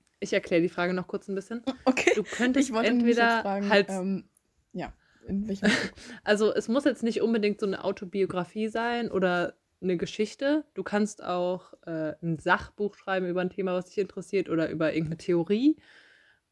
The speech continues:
Speaker 1: Ähm,
Speaker 2: Mhm.
Speaker 1: ja, ich wollte das einfach, ich wollte die Frage mal so in den Raum stellen.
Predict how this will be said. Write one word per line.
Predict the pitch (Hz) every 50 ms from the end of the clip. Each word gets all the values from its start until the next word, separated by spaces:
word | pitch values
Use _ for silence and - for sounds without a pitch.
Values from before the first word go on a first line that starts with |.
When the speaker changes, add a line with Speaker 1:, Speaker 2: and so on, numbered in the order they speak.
| _ -
Speaker 1:
Ähm, | 190 190 196 185 185 185 185 190 196 202 196
Speaker 2:
Mhm. | 196 190 185 226 247 -
Speaker 1:
ja, | 196 165
ich | - - -
wollte | 226 220
das | 220 -
einfach, | - 208 208 214 -
ich | - -
wollte | 220 220 - -
die | -
Frage | - - 180 190 190
mal | 185 185 180 175
so | 180 -
in | - 185
den | 175 165
Raum | - - - - 175 -
stellen. | - - - - - - - -